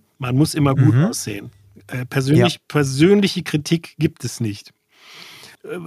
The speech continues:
Speaker 1: ist ja für uns absurd. Also, wenn du, wenn du jemanden hast im Team, ne? Thema Dienst nach Vorschrift, und der macht
Speaker 2: Mhm.
Speaker 1: halt unterhalb von Dienst nach Vorschrift seinen Job. War übrigens wieder ein Link zum anderen Podcast von uns. Dann sagst du, "Pass auf,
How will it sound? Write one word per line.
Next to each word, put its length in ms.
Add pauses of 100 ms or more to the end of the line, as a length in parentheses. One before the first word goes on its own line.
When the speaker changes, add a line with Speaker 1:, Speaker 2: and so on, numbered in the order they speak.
Speaker 1:
ist 120
ja 80
für 160
uns 160
absurd. 560 (120)
Also, 400
wenn 380
du, 340
wenn 140
du 160
jemanden 320
hast 260
im 120
Team, 400
ne? 240 (220)
Thema 300
Dienst 320
nach 100
Vorschrift, 680 (180)
und 240
der 120
macht 240
Speaker 2:
Mhm. 120
Speaker 1:
halt 220
unterhalb 460
von 180
Dienst 300
nach 120
Vorschrift 500
seinen 240
Job. 280 (760)
War 120
übrigens 260
wieder 120
ein 80
Link 240
zum 180
anderen 220
Podcast 440
von 160
uns. 280 (680)
Dann 580
sagst 320
du, 220
"Pass 200
auf, 540